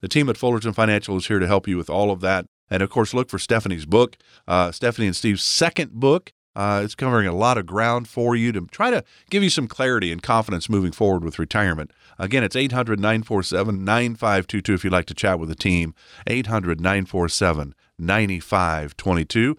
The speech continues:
And on the website, I'm sure there's probably a link even to the book, Fullerton F P dot com, Fullerton F P dot com.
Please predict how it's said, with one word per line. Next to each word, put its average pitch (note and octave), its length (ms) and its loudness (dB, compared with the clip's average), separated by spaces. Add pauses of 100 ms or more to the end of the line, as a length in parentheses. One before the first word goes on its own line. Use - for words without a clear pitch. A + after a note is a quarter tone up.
(140)
And G#2 140 0
on E3 100 2
the E3 60 -4
website, D3 400 0
I'm C#3 80 -2
sure F3+ 180 -2
there's D3+ 200 -2
probably E3+ 260 2
a B2 40 0
link B2 280 -2
even D#3 180 0
to F#3+ 80 -2
the G3 80 -2
book, G#3+ 300 -2
Fullerton B2+ 520 0
F - 340 -4
P G2 480 -2 (240)
dot A2+ 300 0
com, A2+ 480 -2
Fullerton B2 440 -2 (180)
F C#3+ 320 -4
P F#2 440 0 (420)
dot A#2 240 2
com. A2+ 400 -2